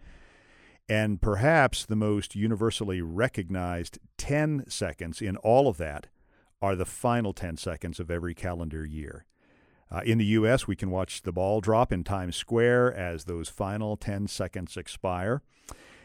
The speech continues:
And it, it seems, even on a broader level, that the, the less time that remains in any timed endeavor, the more conscious we are of the smaller increments of time.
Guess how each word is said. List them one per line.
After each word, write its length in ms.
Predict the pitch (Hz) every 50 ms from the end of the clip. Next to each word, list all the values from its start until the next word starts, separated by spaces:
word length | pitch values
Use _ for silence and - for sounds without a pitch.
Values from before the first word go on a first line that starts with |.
| _ _ -
And 520 | 113 101 104 104 104 104 98 98 92 - - _ _ _ _ -
it, 160 | 143 147 - -
it 160 | 139 127 107
seems, 480 | - - 185 208 180 135 110 - - - -
even 180 | 127 127 127
on 100 | 113 101
a 60 | 98
broader 320 | 87 95 113 120 139 135 104
level, 240 | 92 87 80 85 85
that 240 | 90 92 - _
the, 380 | - 95 92 90 90 87 87 - - _ _ _ _ _ _ _ _ _ _ _ -
the 160 | 110 127 127
less 340 | 120 131 147 185 175 - -
time 480 | - - 139 135 131 123 117 113 110
that 160 | 95 101 107 -
remains 460 | 104 101 104 104 113 113 110 95 101
in 100 | 95 101
any 220 | 107 107 107 98
timed 680 | - - - - 120 120 120 120 117 110 101 92 95 - -
endeavor, 720 | 104 95 92 90 85 85 104 110 92 85 76 71 76 95 -
the 140 | 90 87 87
more 240 | 90 101 104 101
conscious 640 | - - - - 127 127 135 131 - 101 87 - -
we 160 | 90 85 82
are 300 | 80 80 78 78 78 85
of 180 | - - 92 85
the 80 | 87 90
smaller 600 | - - - - 110 107 107 107 107 101 98 - -
increments 760 | 113 107 110 113 - - - 95 87 85 82 80 73 - -
of 120 | 76 69
time. 360 | - - 85 80 76 71 -